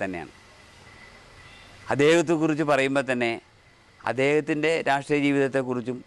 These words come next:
പൊതുജീവിതത്തെക്കുറിച്ചും അദ്ദേഹത്തിൻ്റെ ജീവിതകഥയെക്കുറിച്ചൊക്കെ തന്നെ എല്ലാവർക്കും അറിയാവുന്ന കാര്യങ്ങളാണ്. പക്ഷേ നയനാരുടെ കാണാപ്പുറങ്ങളിലെ നയനാർ, ക-, അദ്ദേഹത്തിൻ്റെ വേറൊരു ജീവിതത്തെ ക-, നമ്മളാരും കാണാത്ത ജീവിതത്തിന് ചില നൈസർഗികമായ, ചില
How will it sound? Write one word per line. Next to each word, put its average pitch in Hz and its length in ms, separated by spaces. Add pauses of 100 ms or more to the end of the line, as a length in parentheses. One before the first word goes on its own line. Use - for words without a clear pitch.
പൊതുജീവിതത്തെക്കുറിച്ചും 120 1000 (480)
അദ്ദേഹത്തിൻ്റെ 113 500 (160)
ജീവിതകഥയെക്കുറിച്ചൊക്കെ 110 1040
തന്നെ 101 180
എല്ലാവർക്കും 95 340
അറിയാവുന്ന 90 340
കാര്യങ്ങളാണ്. 76 400 (680)
പക്ഷേ - 220 (120)
നയനാരുടെ 117 520 (320)
കാണാപ്പുറങ്ങളിലെ 120 1000 (100)
നയനാർ, 90 340 (1160)
ക-, - 120 (260)
അദ്ദേഹത്തിൻ്റെ 156 500
വേറൊരു 165 340
ജീവിതത്തെ 160 420
ക-, 143 160
നമ്മളാരും 165 460
കാണാത്ത 156 320 (100)
ജീവിതത്തിന് 135 400
ചില 127 120 (520)
നൈസർഗികമായ, 139 880 (100)
ചില 127 140